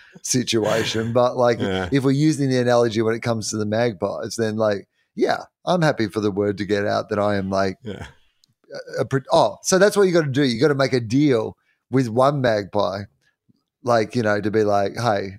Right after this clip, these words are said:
Speaker 1: if any other magpies come for me, you're, you've got my back," right?
Speaker 2: Yeah.
Speaker 1: So what are magpies like? How could you, br-, how could I, if I was gonna bribe a magpie, like, you know,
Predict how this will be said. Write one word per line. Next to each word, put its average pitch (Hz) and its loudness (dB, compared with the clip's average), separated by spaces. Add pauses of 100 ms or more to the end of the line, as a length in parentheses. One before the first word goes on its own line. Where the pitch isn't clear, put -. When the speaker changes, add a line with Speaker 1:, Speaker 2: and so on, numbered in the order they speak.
(140)
Speaker 1:
if 113 -6
any 120 -2
other 107 0
magpies 104 -4
come 101 -6
for 98 -12
me, 98 -8
you're, 98 -6
you've 104 -8
got 101 -6
my 98 -8
back," - -8
right? 107 -2
Speaker 2:
Yeah. 131 -12 (300)
Speaker 1:
So 165 0
what 196 4
are 185 4
magpies 143 2
like? 120 0
How 135 2
could 139 -4
you, 123 0
br-, 92 -14 (260)
how 202 2
could 202 2
I, 147 6
if 123 0
I 135 6
was 131 2
gonna 117 0
bribe 110 2 (260)
a 117 -2
magpie, 101 -4 (720)
like, 120 0
you 131 0
know, 101 -2